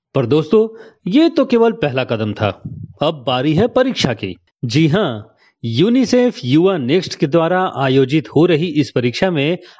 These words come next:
आप हिस्सा ले सकते हैं। बिहार और झारखंड के युवा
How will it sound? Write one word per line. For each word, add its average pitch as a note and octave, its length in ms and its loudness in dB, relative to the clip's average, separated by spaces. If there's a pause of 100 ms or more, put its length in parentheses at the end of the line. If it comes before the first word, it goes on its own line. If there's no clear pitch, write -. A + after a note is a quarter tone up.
आप A#3+ 300 0
हिस्सा D3 340 0
ले A#2+ 120 -2
सकते A2 300 -4
हैं। - 240 -10 (280)
बिहार D3 500 -2
और E3 240 -2
झारखंड C#3+ 640 -2
के C3+ 120 0
युवा C3+ 560 0